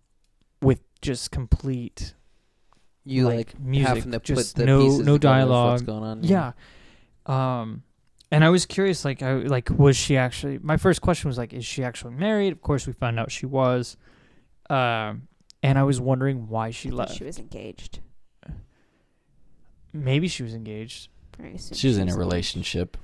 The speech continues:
Speaker 3: Yeah.
Speaker 1: Something, but she left a diamond ring behind.
Speaker 3: Yeah, that's why I assumed it was engagement.
Speaker 1: But I thought that was, uh,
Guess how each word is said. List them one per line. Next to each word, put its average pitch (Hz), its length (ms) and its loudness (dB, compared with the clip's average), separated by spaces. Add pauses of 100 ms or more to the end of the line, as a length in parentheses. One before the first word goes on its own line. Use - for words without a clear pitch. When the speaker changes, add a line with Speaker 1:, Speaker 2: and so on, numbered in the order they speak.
Speaker 3:
Yeah. 233 100 -10
Speaker 1:
Something, 143 520 -2
but 123 120 -8
she - 120 -4
left 147 160 -2
a 156 60 -4
diamond 127 400 -2
ring 123 220 -4
behind. - 540 -14
Speaker 3:
Yeah, - 260 -20
that's 202 180 -2
why 220 100 2
I 160 40 0
assumed 175 320 -6
it 156 60 -10
was - 120 -8
engagement. - 540 -12 (240)
Speaker 1:
But 143 260 2
I 151 120 -2
thought 165 180 0
that 143 160 2
was, 135 240 0
uh, 120 420 -2